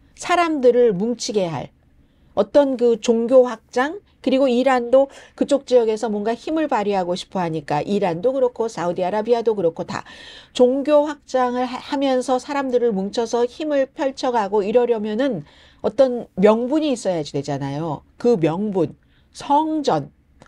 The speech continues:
홀리워, 홀리워의 명분을 딱 이스라엘을 적으로 규정을 해놓고,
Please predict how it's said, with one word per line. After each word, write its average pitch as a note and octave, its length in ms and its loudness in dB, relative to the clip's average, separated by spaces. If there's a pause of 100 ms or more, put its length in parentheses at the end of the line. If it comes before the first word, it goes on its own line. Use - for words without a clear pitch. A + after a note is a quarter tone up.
(160)
홀리워, D#4 680 2 (340)
홀리워의 D#4 800 2
명분을 F3 540 -2 (420)
딱 D#4+ 220 -2 (160)
이스라엘을 A3 720 0 (240)
적으로 B3 540 4
규정을 F3+ 400 -8
해놓고, E3 560 -6